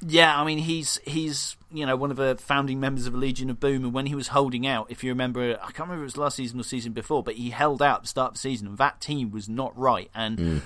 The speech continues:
Speaker 1: they always notice it when one of, one of the safeties is out, and now we're about to find out how badly they're affected when Earl Thomas was already out with a bit of a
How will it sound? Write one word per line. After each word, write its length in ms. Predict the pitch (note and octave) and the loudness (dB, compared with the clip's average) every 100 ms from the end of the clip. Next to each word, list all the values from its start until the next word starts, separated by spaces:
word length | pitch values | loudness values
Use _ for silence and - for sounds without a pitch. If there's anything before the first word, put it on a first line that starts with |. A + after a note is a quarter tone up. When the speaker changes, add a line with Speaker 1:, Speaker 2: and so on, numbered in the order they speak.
| - | -2
Speaker 1:
they 180 | C#3 C#3 | 2 4
always 320 | D3+ F3 C3+ | 4 2 0
notice 380 | C#3 D3 - - | 2 2 0 -2
it 180 | C3 - | -2 0
when 460 | B2+ B2 B2 B2 C3 C3 | 0 2 2 -2 -6 -6
one 220 | A#2+ C3+ | 2 2
of, 160 | C3+ A#2 - A#2+ | 2 -4 -6 -10
one 240 | C3+ A#2+ B2+ | -4 0 0
of 60 | |
the 60 | A#2 | 0
safeties 440 | - B2 - A#2 A2+ | 0 0 0 -2 -2
is 120 | A2+ | 0
out, 260 | A#2 A#2 - | 2 2 0
and 360 | A2+ A#2+ A#2+ B2+ | -2 -2 -2 0
now 220 | C#3+ D#3+ | 2 2
we're 140 | A#2+ | 0
about 240 | A#2 B2 A2 | 2 2 0
to 80 | - | -4
find 280 | - B2+ B2 | 0 0 2
out 200 | B2 - | 0 -2
how 240 | - C#3 | 0 0
badly 380 | A#2+ B2+ A#2+ A#2 | 4 4 4 -2
they're 140 | A#2+ | -2
affected 440 | A2+ B2+ A2+ B2 A#2 | -2 -4 -4 -8 -2
when 240 | A#2+ A#2 | -2 -2
Earl 160 | A#2+ C#3+ | -2 -2
Thomas 300 | - C3+ A2+ | -2 -4 -4
was 120 | A#2 | -4
already 320 | B2 A#2+ A#2 | -2 -2 0
out 180 | A#2 A2+ | -2 -4
with 120 | A#2 | -6
a 40 | G#2 | -8
bit 140 | A#2 | -6
of 60 | A2 | -4
a 160 | G#2+ | -4